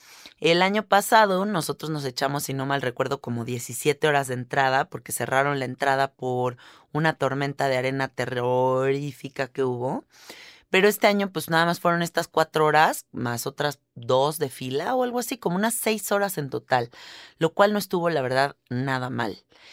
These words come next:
Entramos y llegamos, pues, como a las cuatro de la mañana, entramos como a las cuatro de la mañana a, a nuestro camp, llegamos, nos recibieron y nos dijeron,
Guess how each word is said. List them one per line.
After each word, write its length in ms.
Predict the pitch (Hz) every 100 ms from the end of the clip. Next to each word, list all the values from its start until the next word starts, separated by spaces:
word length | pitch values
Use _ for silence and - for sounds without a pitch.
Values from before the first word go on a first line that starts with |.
| - - -
Entramos 1040 | 160 175 - 233 285 262 185 190 320 - -
y 120 | 147
llegamos, 720 | 147 147 160 170 180 214 - _ _
pues, 200 | 127 120
como 260 | 123 127 123
a 60 |
las 260 | 123 143 -
cuatro 480 | - 160 165 - 180
de 140 | 160
la 140 | 139
mañana, 520 | 135 135 139 156 147 147
entramos 340 | 180 151 156
como 180 | - 127
a 40 |
las 160 | 127 -
cuatro 320 | - 147 160
de 60 | 147
la 100 | 131
mañana 540 | 127 135 143 143 143 - - - - -
a, 800 | 127 127 123 123 123 123 123 - _ _ _ -
a 180 | 135 135
nuestro 460 | 131 131 - 135 -
camp, 500 | 160 165 170 185 _ - - - - _
llegamos, 840 | 120 139 139 151 170 170 165 170 147
nos 180 | 131
recibieron 840 | 127 123 135 131 156 165 165 185 190
y 80 | 139
nos 160 | 131
dijeron, 460 | 123 127 156 147 143